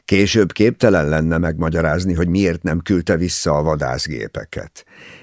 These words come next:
De a levegőből úgysem tudnak mit tenni, bármit is látnak Kosagacs környékén. Értesítsék a történtekről a honvédelmi minisztert, a vezérkari főnököt,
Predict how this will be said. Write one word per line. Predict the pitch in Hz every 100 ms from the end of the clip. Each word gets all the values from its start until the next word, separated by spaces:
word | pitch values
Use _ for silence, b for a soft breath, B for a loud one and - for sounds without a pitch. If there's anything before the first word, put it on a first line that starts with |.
| B B
De | -
a | -
levegőből | 170 175 151 139 113 117
úgysem | 104 139 - 120
tudnak | 110 85 90
mit | - - -
tenni, | - 107 104 -
bármit | - 165 170 120
is | 85 -
látnak | 62 - 71 62
Kosagacs | - 65 - 62 - -
környékén. | - - 104 - - - - - _ b b b b b b b
Értesítsék | 117 135 113 107 101 - 101
a | 90
történtekről | 123 120 110 92 104 92 101 90
a |
honvédelmi | 85 110 95 90 87 82 85
minisztert, | 85 85 85 - 95 107 -
a | - 78
vezérkari | 95 98 95 92 95
főnököt, | 90 104 101 104 113 110